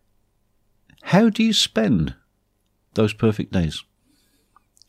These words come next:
And with whom do you spend them? And in that perfect day, what are you actually doing? Write it down. Write it all down.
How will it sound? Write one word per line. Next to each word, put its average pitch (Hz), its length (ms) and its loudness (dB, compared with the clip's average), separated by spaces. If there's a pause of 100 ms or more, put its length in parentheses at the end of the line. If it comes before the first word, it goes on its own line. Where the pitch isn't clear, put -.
(540)
And 101 120 -4
with 113 140 -2
whom 143 420 4 (120)
do 107 100 -2
you 101 120 -2
spend 80 400 -4
them? 73 180 -8 (2250)
And 113 140 2
in 113 80 4
that 113 180 0
perfect 131 320 -4
day, 139 160 2
what 135 200 2
are 135 40 4
you 131 120 2
actually 117 560 -2 (200)
doing? 80 420 -2 (2500)
Write 151 260 6
it 175 100 -4
down. 76 260 -2 (1120)
Write 127 240 6
it 131 100 4
all 139 160 8
down. 87 320 0